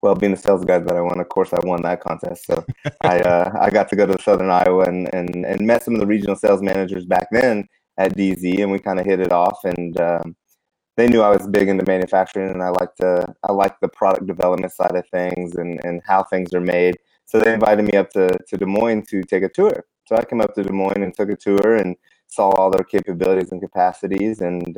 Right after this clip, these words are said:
Speaker 1: um, I went back to Bush, or back to Kansas City, and, uh, I think it was probably about two weeks later, Ron had sent me a, a letter in the mail offering me a job and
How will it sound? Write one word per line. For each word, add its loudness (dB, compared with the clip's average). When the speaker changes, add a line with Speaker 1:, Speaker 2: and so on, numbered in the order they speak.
Speaker 1:
um, -6
I 2
went 2
back 2
to -2
Bush, -2
or -2
back 2
to -12
Kansas -2
City, -2
and, 0
uh, 2
I -12
think -10
it -2
was -4
probably 0
about -2
two -2
weeks -2
later, 4
Ron 2
had -4
sent -4
me 2
a, 2
a 2
letter 4
in 2
the 0
mail 0
offering -2
me -2
a -2
job 2
and -2